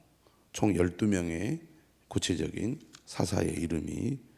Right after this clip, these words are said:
소개가 되는데, 오늘 첫 번째 소개되는 사사는 온니엘입니다. 오늘 본문은 사사 시대의 패턴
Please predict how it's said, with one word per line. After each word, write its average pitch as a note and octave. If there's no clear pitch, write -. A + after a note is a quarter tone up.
소개가 -
되는데, -
오늘 G2+
첫 -
번째 C3
소개되는 F2
사사는 F2+
온니엘입니다. E2
오늘 F#2+
본문은 F#2+
사사 A#2
시대의 G#2+
패턴 -